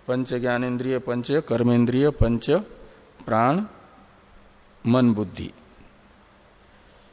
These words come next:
इनको समष्टि लिंग शरीर शब्द से ग्रहण करना। तो इन अवयवों का, लिंग शरीर के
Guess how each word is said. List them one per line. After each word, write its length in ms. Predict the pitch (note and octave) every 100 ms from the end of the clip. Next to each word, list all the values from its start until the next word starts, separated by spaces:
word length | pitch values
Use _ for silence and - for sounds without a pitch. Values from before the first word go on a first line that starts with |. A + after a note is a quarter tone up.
| _ _ _ _ _ _ _ _ _ _ _ _ _ _ _ _ _ -
इनको 800 | C3 C#3+ C#3+ B2+ A2+ D3 F3 - -
समष्टि 680 | C3 C3+ C3 - - D3+ D#3+
लिंग 360 | B2+ C3 C3+ C3
शरीर 400 | - A#2 C3+ C#3
शब्द 400 | - B2 A2+ A#2+
से 240 | - D3
ग्रहण 300 | C3 A#2+ A2
करना। 400 | G2 - C3 - - - - _ _ _ _ _ - _ _ _ - - _ _ - _ - -
तो 220 | A#2 - -
इन 280 | D3+ D#3 -
अवयवों 600 | B2+ C#3+ D3+ D#3+ E3 E3+
का, 400 | F3 A#2+ - - - -
लिंग 320 | A#2 C3 C#3 C3+
शरीर 380 | C3 B2 C3+
के 300 | C3 D3 D#3